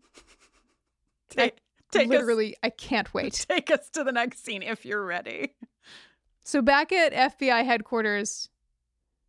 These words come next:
Speaker 2: Billy Miles is being questioned under hypnosis, uh, under the direction of Mulder's doctor. What's his name, Kristen?
Speaker 1: Doctor Hans Werber. <laughs>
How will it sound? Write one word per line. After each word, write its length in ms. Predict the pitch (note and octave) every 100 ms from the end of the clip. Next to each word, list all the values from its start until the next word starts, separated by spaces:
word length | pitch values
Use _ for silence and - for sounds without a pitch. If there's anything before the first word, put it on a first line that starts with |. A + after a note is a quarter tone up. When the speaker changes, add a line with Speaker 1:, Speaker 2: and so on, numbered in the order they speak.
| _ _ _ - G3+
Speaker 2:
Billy 300 | C4+ C#4 C#4
Miles 420 | B3 B3 B3 A#3
is 160 | A#3 A3
being 260 | A#3+ A3+
questioned 420 | G#3 A#3+ - A3+ -
under 320 | A3+ A3 G#3+
hypnosis, 840 | F#3 A3 A3+ G#3 G#3 F#3 F#3 - -
uh, 240 | A3 G#3 -
under 180 | A#3
the 120 | B3 A#3+
direction 400 | A3+ G#3+ - A3
of 240 | G#3 G3
Mulder's 320 | A3 G#3 A3
doctor. 320 | A3 G#3 A3
What's 180 | G#3 A3
his 140 | C#4 A#3+
name, 300 | C4+ C#4+ E4 -
Kristen? 440 | D#4+ D4+ F#4 F#4 - _ _ -
Speaker 1:
Doctor 520 | A#3 B3+ - F#3 F3+
Hans 760 | E3+ A#3 D4+ F4 F4+ F#4+ E4+ - -
Werber. 960 | F3 A#3+ A3+ F#3+ D#3+ D3 C#3 D#3+ G3+ F#3+ - F#3 - - _ _
<laughs> 40 | -